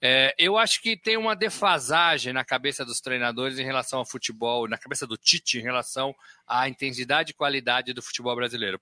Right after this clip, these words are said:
Pra mim, ele olha pro Rafael Veiga e fala assim, "Não, é bom pro futebol brasileiro,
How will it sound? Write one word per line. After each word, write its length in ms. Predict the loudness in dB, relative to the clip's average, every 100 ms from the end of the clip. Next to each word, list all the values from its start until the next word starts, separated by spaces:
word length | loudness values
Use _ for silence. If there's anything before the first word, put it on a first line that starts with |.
| 0
Pra 200 | 2 2
mim, 360 | 2 -2 -2 -6 -10 -2
ele 240 | 0 2
olha 260 | 2 2 -2
pro 140 | -4
Rafael 680 | -4 -2 0 2 2 0 -2
Veiga 380 | -4 -2 -2 -2
e 20 |
fala 220 | -4 -4 -4
assim, 140 | -2
"Não, 160 | 0 0
é 80 |
bom 340 | -2 -2 -2 -2
pro 100 | -8
futebol 340 | -12 -6 -4
brasileiro, 540 | -2 -4 -4 -6 -6